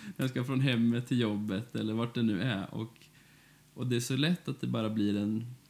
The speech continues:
en passage, liksom. Man, man tänker på något annat, det man har varit med om eller det man ska vara med om. Men i, det är ju ett tillfälle att, att vara i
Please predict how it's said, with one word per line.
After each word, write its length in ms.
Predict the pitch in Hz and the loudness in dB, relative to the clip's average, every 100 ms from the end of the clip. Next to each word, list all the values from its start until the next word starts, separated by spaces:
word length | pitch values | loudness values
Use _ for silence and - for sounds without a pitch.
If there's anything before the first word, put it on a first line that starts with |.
| - | -10
en 100 | 120 | -8
passage, 760 | 123 123 - 180 147 113 - - | -4 -4 -2 -4 -4 -6 -8 -8
liksom. 480 | 139 - 104 53 - | -10 -8 -8 -8 -10
Man, 280 | - 113 - | -8 -8 -6
man 200 | 110 110 | -6 -4
tänker 400 | 117 127 135 120 | 0 2 2 0
på 140 | 120 123 | -2 -2
något 180 | 113 | -2
annat, 420 | 110 120 120 82 113 | 0 0 2 0 -4
det 120 | 113 | -4
man 160 | 113 | -2
har 60 | 113 | -2
varit 180 | 113 - | -2 -2
med 240 | 107 107 | -2 -2
om 120 | 101 | -2
eller 180 | 98 101 | -2 -2
det 60 | 98 | -2
man 160 | 101 | -4
ska 300 | 101 - - | -6 -8 -6
vara 160 | 123 117 | -4 -2
med 280 | 98 67 69 | -4 -4 -6
om. 220 | - 123 - - - - - | -8 -10 -12 -20 -20 -20 -8
Men 280 | 104 95 98 | -4 -2 -2
i, 180 | 90 - | -4 -6
det 120 | 104 | -4
är 40 | 113 | -2
ju 80 | |
ett 160 | 117 - | -2 -2
tillfälle 640 | 143 117 98 123 180 143 110 | 2 2 0 -2 -2 -2 -4
att, 220 | 113 - - - - | -8 -12 -16 -16 -14
att 160 | 113 117 | -10 -6
vara 540 | 113 113 101 113 180 | -4 -2 -2 -2 -2
i 340 | - 95 95 | -2 -2 -2